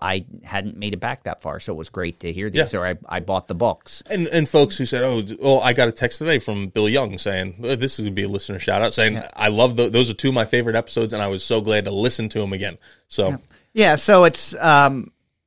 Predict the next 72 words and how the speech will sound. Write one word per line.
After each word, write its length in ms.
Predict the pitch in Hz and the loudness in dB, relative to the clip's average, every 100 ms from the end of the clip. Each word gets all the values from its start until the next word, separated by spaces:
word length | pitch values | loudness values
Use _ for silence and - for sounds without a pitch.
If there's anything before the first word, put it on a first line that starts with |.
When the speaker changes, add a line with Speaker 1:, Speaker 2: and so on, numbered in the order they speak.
| _ _ | _ _
Speaker 1:
we, 340 | 147 160 175 | -4 0 0
we 180 | 147 143 | 0 -2
thought 140 | 147 147 | 0 0
it 60 | |
was 120 | 120 | -2
great 280 | - 131 131 | -2 -2 -2
saying 300 | - 127 120 | -2 -2 -2
what 180 | 113 113 | -2 -2
the 60 | 120 | -2
most 260 | 113 107 | -2 -2
listened 240 | 110 - 113 | -6 -6 -6
to 140 | 120 | -4
episodes 420 | 104 107 113 104 | -4 -6 -8 -6
were 280 | 101 101 113 | -4 -4 -4
and, 240 | 98 92 - | -6 -10 -10
and, 380 | 95 95 95 - | -8 -8 -10 -12
and 120 | 92 92 | -12 -8
some 200 | 117 104 | -4 -4
of 40 | |
the 60 | 95 | -2
best 260 | 104 - | -2 -2
of, 140 | 117 101 | -4 -2
but 120 | 117 | -2
we 180 | 139 240 | -2 -2
wanted 240 | 233 139 | -4 -6
to 60 | 110 | -2
go 140 | 120 | -2
back 280 | 104 104 98 | 0 -4 -6
and 140 | 107 | -10
talk 240 | - 117 - | -8 -8 -4
about 240 | 117 - | -4 -4
some 180 | - 123 | -6 -8
of 100 | 98 | -4
our 160 | 98 120 | -2 -4
favorites 640 | - 98 85 85 - - - _ _ _ _ | -4 -6 -6 -10 -12 -14 -16 _ _ _ _
that 240 | - 120 - - | -4 -4 -4 -2
aren't 300 | 139 147 151 | 0 0 -2
going 240 | 123 120 | -4 -4
to 120 | 107 117 | -4 -6
make 220 | 107 - | -6 -4
that 220 | 92 - | -6 -6
list. 480 | 95 82 - - - - | -10 -12 -12 -14 -16 -12
Um, 540 | 95 90 87 87 85 _ _ 151 | -8 -6 -8 -10 -14 _ _ -10
at 100 | 170 | -4
least 200 | 202 156 | -4 -4
not 180 | 127 113 | -4 -4
yet. 220 | 101 - | -6 -6
We're 120 | 123 | -6
ho-, 80 | 117 | -6
maybe 340 | 120 127 135 139 | -2 0 2 0
after 200 | 139 160 | 0 -2
we 100 | 143 | -2
mention 280 | 147 143 165 | -2 -4 -6
'em, 120 | 151 | -6
people 280 | 135 131 139 | -8 -6 -4
will 60 | 131 | 0
go 120 | 127 | 0
back 220 | 123 131 | 0 -4
and 80 | 127 | -4
say, 180 | 143 131 | -4 -2
"Oh, 140 | 156 143 | -2 -2
we 240 | 101 113 | -2 -6
hadn't 380 | - 110 113 - | -6 -6 -6 -8
listened 260 | 123 - | -10 -8
to 60 | 104 | -8
these," 360 | 82 82 80 - | -8 -10 -10 -12
and 140 | 90 | -10
we're 100 | 90 | -10
going 240 | 98 92 90 | -8 -8 -8
to 60 | |
go 140 | 87 95 | -6 -4
back 400 | 95 101 - | -2 -4 -8